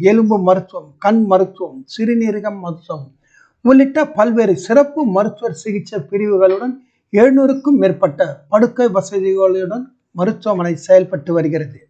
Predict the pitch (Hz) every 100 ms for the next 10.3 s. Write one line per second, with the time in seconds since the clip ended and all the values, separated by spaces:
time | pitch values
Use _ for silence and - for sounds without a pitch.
0 | _ _ _ _ _ _ _ _ _ _
1 | _ _ _ _ 190 208 196 190 180 160
2 | - 196 185 170 175 170 185 180 175 165
3 | 170 160 208 - 233 226 - - 185 170
4 | 151 - 170 196 208 202 196 196 226 -
5 | 226 165 - 139 165 156 185 180 160 156
6 | 240 - _ _ _ 175 214 247 247 269
7 | 220 196 196 156 185 220 254 240 175 185
8 | 185 185 170 165 165 170 165 156 - 202
9 | 208 - 190 180 - 170 - 165 147 151
10 | 143 135 -